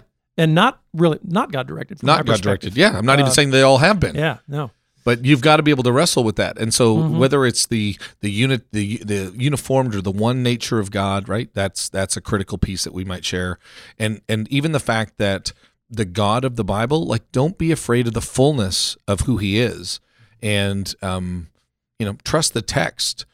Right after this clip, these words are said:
Speaker 2: to be the one that thing that reveals the three in one nature or reveals the fact that God says this in Joshua and this is in Matthew. And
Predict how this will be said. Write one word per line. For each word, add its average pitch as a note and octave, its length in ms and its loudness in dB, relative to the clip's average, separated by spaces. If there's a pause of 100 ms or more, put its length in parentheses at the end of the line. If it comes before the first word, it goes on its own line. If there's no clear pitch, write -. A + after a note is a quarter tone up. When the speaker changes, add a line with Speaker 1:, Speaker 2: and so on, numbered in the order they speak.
(240)
Speaker 2:
to A#2 120 -4
be A2 240 -2
the A2+ 140 0
one G#2 300 -2
that G#2 180 -6
thing G#2 160 -4
that G#2+ 120 -4
reveals A2+ 600 0
the F#2+ 180 -8
three G#2 300 -4
in F#2+ 100 -2
one F2+ 160 -4
nature F2+ 420 -8
or A2 240 0
reveals G#2+ 600 0
the G2 100 -12
fact G2 320 -8
that F#2 160 -12
God F#2+ 260 -4
says F2+ 220 -6
this F#2+ 220 -6
in G2 80 -8
Joshua G#2 500 -8
and G2 100 -8
this F2+ 160 -6
is F#2 120 -8
in F#2 100 -8
Matthew. F2 420 -8
And F#2+ 140 -6